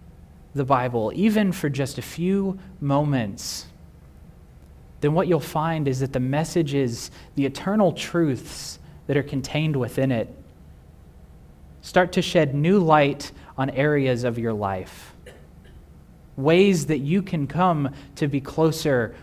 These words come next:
with God, that you can walk by faith and be led by the Spirit.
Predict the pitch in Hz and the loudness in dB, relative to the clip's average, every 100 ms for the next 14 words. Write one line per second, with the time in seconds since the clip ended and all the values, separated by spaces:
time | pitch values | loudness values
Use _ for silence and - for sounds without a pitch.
0 | - 131 127 127 107 98 101 120 175 175 | -6 -6 -4 -2 -2 -4 -4 -2 -2 0
1 | 156 131 151 196 185 - 147 123 - 180 | 0 2 6 6 4 4 4 2 0 2
2 | 156 - - - - - - - - 135 | 2 0 -10 -16 -20 -20 -20 -20 -6 -2
3 | 147 147 143 160 190 160 147 127 117 - | 2 4 6 6 6 4 2 0 -6 -8
4 | 127 120 110 101 - - | -2 -2 0 -4 -8 -16